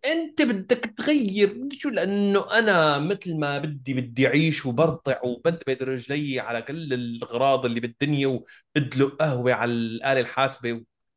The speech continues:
وهيك أخرع الدنيا. إيه، لا، مو زابطة، ما بيمشي الحال. المهم، آخر شغلة بدنا نحكيها، وبعدها حننهي الحلقة لأنه خلص بتخري. آه، ح-، <laughs> الحلقة ال-، مو الماضية، اللي قبلها، الحلقة اللايف،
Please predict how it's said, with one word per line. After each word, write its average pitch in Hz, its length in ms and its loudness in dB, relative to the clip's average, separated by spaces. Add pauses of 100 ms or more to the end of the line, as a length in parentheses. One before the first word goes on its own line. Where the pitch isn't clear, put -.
(280)
وهيك - 340 0
أخرع 107 300 -2
الدنيا. 95 340 -8 (440)
إيه، 180 200 0
لا، - 220 2
مو 123 120 0
زابطة، 107 380 -2
ما 110 120 -6
بيمشي - 320 -16
الحال. - 200 -16 (360)
المهم، 202 260 4 (480)
آخر 220 300 4
شغلة 147 280 -2
بدنا 120 160 -4
نحكيها، 139 480 -4 (480)
وبعدها 117 300 2
حننهي 120 360 0
الحلقة 135 380 -6
لأنه 104 240 -6
خلص 104 200 -10
بتخري. - 400 -14 (760)
آه، 113 220 0
ح-، 110 400 -8
<laughs> - 180 -10 (1700)
الحلقة 208 280 8
ال-، 196 380 4
مو 180 120 8
الماضية، 165 540 4
اللي 135 300 -2
قبلها، 131 500 0
الحلقة 120 360 -4
اللايف، 113 520 -2